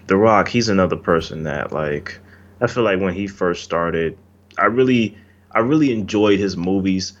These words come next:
and he's a, he's a superstar through and through. Always has charisma in his roles, but he plays the same guy.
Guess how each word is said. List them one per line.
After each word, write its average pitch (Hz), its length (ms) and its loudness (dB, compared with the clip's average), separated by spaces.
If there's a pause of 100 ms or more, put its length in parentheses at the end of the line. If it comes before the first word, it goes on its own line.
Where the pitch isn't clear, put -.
(260)
and 101 160 -2
he's 127 160 2
a, 151 120 2
he's 180 200 -2
a 147 40 2
superstar 92 800 -2 (460)
through 139 200 4
and 98 160 -2
through. 95 320 0 (100)
Always 117 340 2
has 107 200 0
charisma 101 460 -4
in 90 60 -4
his 85 120 -8
roles, 90 320 0
but 90 140 -4
he 85 80 -4
plays 95 420 -2
the - 120 -12
same 85 580 -4
guy. 82 480 0